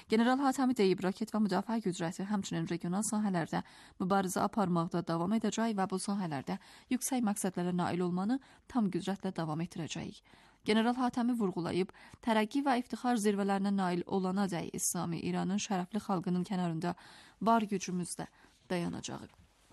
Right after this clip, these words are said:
İran İslam Respublikasının Azərbaycan Respublikasındakı səfiri Seyid Abbas Musavi martın on səkkizində bu ölkənin mədəniyyət naziri Anar Kərimovla görüşüb. Səhər Azəri xəbər verir ki, bu barədə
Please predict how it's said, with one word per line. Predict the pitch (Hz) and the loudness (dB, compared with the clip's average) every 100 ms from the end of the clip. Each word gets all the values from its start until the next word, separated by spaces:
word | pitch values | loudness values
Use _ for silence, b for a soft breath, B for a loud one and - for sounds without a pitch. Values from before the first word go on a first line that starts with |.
| - _ _ _ b b b b b b - | -20 _ _ _ b b b b b b -2
İran | 240 277 | 2 4
İslam | 302 311 311 | 4 4 4
Respublikasının | 285 - 220 220 220 208 262 262 | 4 2 0 4 4 4 4 4
Azərbaycan | 220 196 185 196 190 | 4 2 2 2 2
Respublikasındakı | 175 - 185 185 175 - 175 180 196 | 0 -2 -4 -4 -4 -2 -2 -2 -2
səfiri | - 180 180 175 | 0 0 0 0
Seyid | - 170 | 0 -2
Abbas | 156 175 180 | -2 -2 -2
Musavi | 185 175 180 175 180 | -2 0 0 0 0
martın | 185 175 - 175 | 0 -2 -2 -4
on | 175 | -2
səkkizində | 185 - 175 160 175 B B B _ | -4 -4 -2 0 -2 B B B _
bu | 185 | 2
ölkənin | 208 214 247 | 2 2 0
mədəniyyət | 285 240 208 202 220 | 2 2 2 2 0
naziri | 214 175 - 180 - | 0 0 0 -2 -2
Anar | 196 208 | 0 0
Kərimovla | - - 196 165 156 - 175 | -2 -4 -2 -2 -4 -6 -6
görüşüb. | 185 175 - - _ B B B - | -6 -6 -8 -10 _ B B B 0
Səhər | 220 202 190 180 | 4 6 4 4
Azəri | 180 202 | 2 0
xəbər | 202 175 175 | 0 0 0
verir | 170 - | -2 -2
ki, | 196 | -2
bu | |
barədə | 180 180 165 185 | 0 0 0 -2